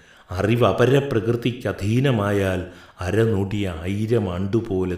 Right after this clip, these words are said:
തോന്നും." ഇങ്ങനെയാണ് നാരായണ ഗുരു വർണ്ണിക്കുന്നത്. അറിവിൻ്റെ പ്രാമാണികത. ഐൻസ്റ്റൈൻ്റെ ആപേക്ഷിക സിദ്ധാന്തം ആധുനിക മനസ്സിനെ വളരെ സ്വാധീനിച്ചിട്ടുണ്ട്.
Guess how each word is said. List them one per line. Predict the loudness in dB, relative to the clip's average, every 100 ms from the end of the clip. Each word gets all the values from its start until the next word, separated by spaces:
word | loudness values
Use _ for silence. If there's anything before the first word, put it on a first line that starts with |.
| -4
തോന്നും." | -4 -4 -6 -10 -20 _ _ _ _ _ _ _ _ _ _ _
ഇങ്ങനെയാണ് | 0 0 2 0 -2 -6 -10 -6
നാരായണ | -2 0 -2
ഗുരു | -4 -6
വർണ്ണിക്കുന്നത്. | -6 -2 0 -2 -4 -12 -18 -20 _ _ _ _ _ _ _ _ _
അറിവിൻ്റെ | 2 4 4 4 2 0 -4 -16 _ _ -4
പ്രാമാണികത. | 0 2 4 2 -2 -6 -8 -12 _ _ _ _ _ _ _ _ _ _ _ _ _ _
ഐൻസ്റ്റൈൻ്റെ | 4 4 6 6 6 6 4 2 -4 2
ആപേക്ഷിക | 6 6 6 2 2
സിദ്ധാന്തം | 0 0 0 0 0 -8 -14 -20 _
ആധുനിക | 0 4 4 4
മനസ്സിനെ | 4 4 2 2 2 0 0
വളരെ | 4 6 6
സ്വാധീനിച്ചിട്ടുണ്ട്. | 4 2 2 -2 -2 -6 -10 -12 -16